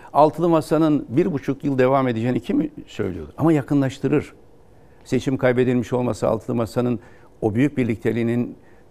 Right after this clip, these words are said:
tümüyle yanlış olduğu anlamına gelmez. Doğru. Yirmi sene sonra yazanlar Altılı Masa'yı hala Türkiye'nin yüz yıllık Cumhuriyet tarihinin, iki yüz yıllık modernleşme tarihinin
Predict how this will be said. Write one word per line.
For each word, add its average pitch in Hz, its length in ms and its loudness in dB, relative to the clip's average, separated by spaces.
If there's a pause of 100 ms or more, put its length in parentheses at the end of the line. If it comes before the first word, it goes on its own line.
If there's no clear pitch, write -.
tümüyle 156 260 2
yanlış 127 280 0
olduğu 113 180 0
anlamına 110 320 0
gelmez. 104 540 -2 (800)
Doğru. 113 440 2 (220)
Yirmi 139 240 0
sene 127 240 -2
sonra 110 300 -4
yazanlar 120 680 0
Altılı 110 320 -2
Masa'yı 127 360 -2 (300)
hala 131 440 2 (460)
Türkiye'nin 139 580 0 (260)
yüz 147 260 2
yıllık 139 200 2
Cumhuriyet 120 340 -2
tarihinin, 110 240 0
iki 156 120 -2
yüz 139 80 0
yıllık 117 140 -2
modernleşme 110 500 -2
tarihinin 107 380 -2